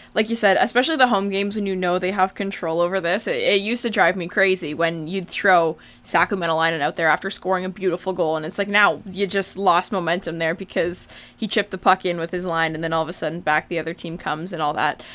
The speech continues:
Um, but if you put on, like you said, that, that Lowry line right now, especially when Niederreiter's on it,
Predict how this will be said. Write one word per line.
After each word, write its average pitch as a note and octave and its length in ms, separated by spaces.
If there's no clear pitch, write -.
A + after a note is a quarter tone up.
Um, F#3 520
but G3 280
if G#3 260
you A3 100
put G3+ 220
on, F3 520
like F#3 140
you G3 60
said, F#3 180
that, E3+ 220
that E3+ 240
Lowry F#3+ 420
line E3+ 360
right E3+ 120
now, E3+ 140
especially D4 320
when G#3 120
Niederreiter's F3 460
on F3+ 220
it, - 160